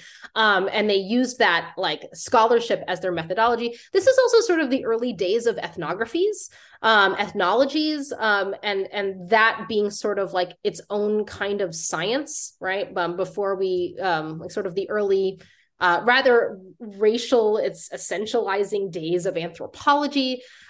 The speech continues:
Um, some of these guys, uh, had worked with or knew of the work of, like, Edward Sapir, um, and such. But, um, for them, right, they were also inspired by the May Fourth movement,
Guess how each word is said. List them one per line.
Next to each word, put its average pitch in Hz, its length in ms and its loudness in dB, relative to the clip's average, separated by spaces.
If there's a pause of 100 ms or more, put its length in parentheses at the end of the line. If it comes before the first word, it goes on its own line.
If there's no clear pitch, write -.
Um, 185 360 0
some 240 240 0
of 226 80 0
these 220 200 -6
guys, 185 520 0
uh, 180 300 -4
had 180 320 -8
worked 220 340 -2
with 220 200 0
or 175 100 -2
knew 202 300 -2
of 196 120 -4
the 185 120 -4
work 175 280 -4
of, 175 140 -6
like, 160 300 -6
Edward 185 380 -6
Sapir, 277 800 0 (280)
um, 220 240 2
and 226 120 -2
such. 214 380 0
But, 302 300 6 (100)
um, 226 560 2 (580)
for 294 240 6
them, 240 640 2
right, 220 380 0
they 349 260 2
were 349 160 0
also 240 420 0
inspired 190 760 -6
by 175 140 0
the 170 80 -8
May 160 280 -6
Fourth 277 280 -6
movement, 190 580 -4